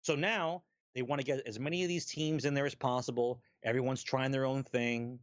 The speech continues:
And all the while, the Game Pass model is there. So even if, even if the game doesn't do well, they are still collecting money. It is steady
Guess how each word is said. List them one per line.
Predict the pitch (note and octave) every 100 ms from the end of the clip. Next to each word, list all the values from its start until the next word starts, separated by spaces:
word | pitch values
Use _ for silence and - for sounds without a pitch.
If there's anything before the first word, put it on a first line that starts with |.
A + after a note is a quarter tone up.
| _ _ -
And | A2+
all | A#2 C3
the | D3
while, | D3 E3 F3+ C#3+ B2 B2 - _ _ _ G#2+
the |
Game | F#2+ B2 C#3
Pass | C3 C3 -
model | B2 B2 A#2+
is | G#2+
there. | A#2 A2+ E2 - _ _
So | - B2+ A2 F#2 - _ _ -
even | F#3+ A3 G#3
if, | G3 -
even | F#3 G#3+
if | A3+
the | E3
game | B2+ F3+ F#3+
doesn't | C#3 F3 E3+ -
do | E3+
well, | D#3+ C#3 E3+ B2 F2 - _ _ _ -
they | A2
are | F#2
still | - - C3+ C#3
collecting | C3+ C3+ B2+ C3+ B2
money. | A#2+ G#2 -
It | G2+
is | F#2+
steady | - - - B2+ C3 C3+ C3+ C3+